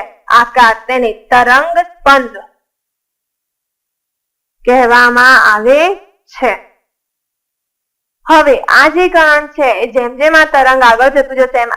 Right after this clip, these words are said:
આઈ પછીના બિંદુઓ જે, કે, એલ વગેરેમાંથી પસાર થાય છે. તે જ રીતે અહીં બીજી આકૃતિમાં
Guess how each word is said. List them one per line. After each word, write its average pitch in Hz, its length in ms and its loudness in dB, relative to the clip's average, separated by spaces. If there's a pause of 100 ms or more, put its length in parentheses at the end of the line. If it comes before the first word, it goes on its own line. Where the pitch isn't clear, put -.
(120)
આઈ 285 260 0
પછીના 285 540 -2
બિંદુઓ 254 420 -2 (220)
જે, 269 160 0 (240)
કે, 269 100 0 (300)
એલ 240 240 2 (420)
વગેરેમાંથી 269 880 0
પસાર 233 320 0 (140)
થાય 247 340 0 (560)
છે. - 180 -6 (1900)
તે 311 100 0 (140)
જ 285 160 -10
રીતે 233 240 -4 (180)
અહીં 285 320 -6 (240)
બીજી 269 380 0
આકૃતિમાં 240 760 -4